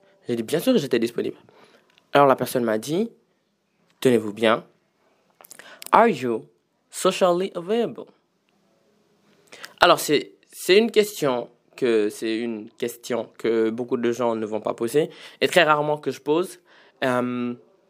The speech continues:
people like us, euh, je dirais pas people like us,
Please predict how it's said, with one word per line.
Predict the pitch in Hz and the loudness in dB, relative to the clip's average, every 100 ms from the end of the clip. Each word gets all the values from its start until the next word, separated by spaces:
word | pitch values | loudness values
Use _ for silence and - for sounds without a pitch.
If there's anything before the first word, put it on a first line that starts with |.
| _ _ _ _ _ _ _ _ | _ _ _ _ _ _ _ _
people | - 311 311 | 2 6 8
like | 180 143 - 165 | 6 2 -4 0
us, | 147 120 - - - _ _ _ _ _ _ - | 0 0 -8 -18 -20 _ _ _ _ _ _ -6
euh, | 127 117 113 110 _ _ _ _ _ - | -4 -4 -8 -14 _ _ _ _ _ -4
je | 135 | 4
dirais | 214 | 6
pas | 240 | 6
people | 196 196 | 4 8
like | 202 196 | 6 6
us, | 247 233 | 0 -4